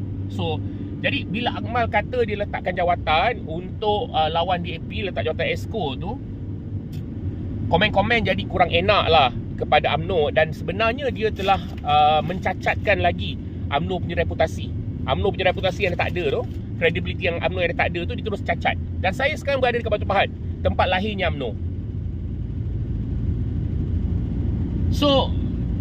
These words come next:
sedihlah tengok apa yang berlaku kan. Sebenarnya, Akmal boleh gunakan pentas itu kalau dia kata, "Saya nak letak jawatan sebagai exco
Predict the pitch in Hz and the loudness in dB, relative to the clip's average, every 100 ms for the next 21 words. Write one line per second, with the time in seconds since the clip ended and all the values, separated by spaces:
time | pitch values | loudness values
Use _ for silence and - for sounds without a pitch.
0 | - - - 254 226 214 196 190 185 190 | 0 0 2 8 10 10 6 4 4 4
1 | 180 185 - 170 - - 269 370 220 156 | 4 2 2 0 0 -2 0 0 2 0
2 | 175 - - - - - 202 269 330 247 | -2 -2 -4 -4 -4 -2 0 4 4 6
3 | 220 214 214 220 220 226 214 208 214 208 | 6 4 2 0 2 4 2 2 2 2
4 | 190 185 160 165 165 170 175 240 202 - | 2 0 -2 0 0 0 -2 -2 -4 -4
5 | 226 247 302 285 269 247 254 - 226 240 | -2 -2 0 2 2 0 -2 0 -2 0
6 | 240 226 226 220 240 233 220 214 202 202 | -2 0 0 2 2 2 2 0 0 0
7 | - - - - 190 185 | 0 -2 -2 4 6 6